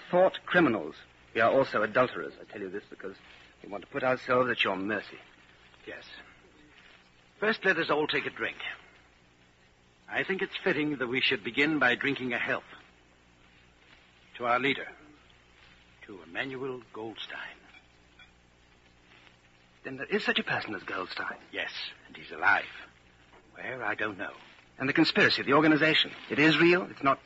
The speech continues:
Speaker 1: simply an invention of the thought police?
Speaker 2: No, it's real. The Brotherhood, we call it.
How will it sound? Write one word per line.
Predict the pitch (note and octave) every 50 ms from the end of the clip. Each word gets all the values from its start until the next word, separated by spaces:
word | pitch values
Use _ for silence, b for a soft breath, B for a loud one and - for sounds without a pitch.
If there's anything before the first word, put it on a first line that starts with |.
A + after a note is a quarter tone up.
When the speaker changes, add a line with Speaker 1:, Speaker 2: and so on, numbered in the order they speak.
| - -
Speaker 1:
simply | - C#3+ C3+ - B2
an | A2
invention | A2+ A2+ A2 G#2 C#3 C#3+ D3 - - E3 B2+
of | G2+
the | - G2
thought | - - C#3 D3+ - -
police? | D3 D3 D#3+ F3+ F#3 - - - - - - -
Speaker 2:
No, | - - - - D#2+ - - - - - - -
it's | G#2+ A2 - - -
real. | E2+ D2 - - - - - - _ _ _ _ _ _ _ _ _ _ -
The | -
Brotherhood, | - - C3 C3+ - - - - - -
we | -
call | - - - -
it. | - - - -